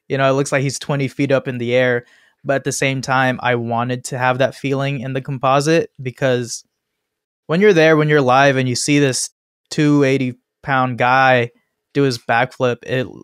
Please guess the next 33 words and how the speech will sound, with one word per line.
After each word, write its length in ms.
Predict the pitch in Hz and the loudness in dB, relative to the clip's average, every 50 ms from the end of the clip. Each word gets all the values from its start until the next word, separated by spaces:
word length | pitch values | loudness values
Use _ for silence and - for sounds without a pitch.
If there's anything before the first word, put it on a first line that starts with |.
| _ - | _ -4
it 100 | 143 143 | -4 0
really 300 | 147 170 202 208 190 156 | 2 4 4 4 2 2
does 480 | 127 127 - 143 139 143 139 127 - | 0 0 2 4 4 4 4 2 -2
feel 200 | - - 139 135 | -6 -4 -2 0
like 140 | 127 123 120 | 0 0 -2
he's 160 | - 127 117 | -4 -6 -8
just 180 | 117 131 120 - | -6 -8 -8 -10
floating 420 | - - 127 127 127 127 127 127 123 | -8 -4 -2 0 0 2 0 -2 -4
in 80 | 117 | -4
the 120 | 120 120 117 | -4 -2 0
air 140 | 120 120 117 | 0 0 -2
for 140 | - 117 | -4 -6
that 180 | 117 110 - - | -6 -6 -8 -10
split 260 | - - - 127 110 | -14 -10 -8 -8 -8
second. 440 | - - - 117 113 - - 113 110 | -8 -8 -8 -8 -10 -8 -10 -12 -10
And 160 | 110 117 123 | -10 -6 -2
I 140 | 143 147 160 | 0 0 0
know 220 | 160 165 165 160 | 2 2 0 0
all 200 | - 127 135 143 | 2 2 2 2
the 100 | 139 135 | 2 0
fans 480 | 123 - - 131 135 131 131 131 127 - | -2 -2 -4 -4 -2 -2 -4 -6 -6 -8
of 300 | - - 135 127 113 151 | -8 -8 -8 -8 -6 -4
wrestling 360 | 117 123 127 - - 139 131 | -4 -4 -4 -4 -6 -6 -8
specifically 840 | 117 - - 123 - - 135 127 - 135 - - 120 117 113 113 117 _ _ _ _ _ _ _ _ _ _ _ _ - - 127 127 | -8 -10 -10 -8 -6 -6 -6 -6 -6 -10 -10 -8 -8 -8 -8 -8 -12 _ _ _ _ _ _ _ _ _ _ _ _ -12 -8 -4 -2
know 240 | 131 127 131 135 131 | 2 2 4 4 4
that 200 | 127 123 104 - | 2 0 0 -2
feeling 360 | - - 127 123 123 123 120 | -4 -4 -4 -2 -2 -4 -4
when 120 | 117 117 | -6 -4
they 100 | 117 117 | -2 -2
watch 340 | 110 107 113 110 113 - - | -2 0 0 -2 -2 -4 -6
him 100 | 120 113 | -12 -10
do 180 | 110 117 113 113 | -8 -8 -8 -6
that. 260 | 110 104 101 - | -6 -6 -6 -8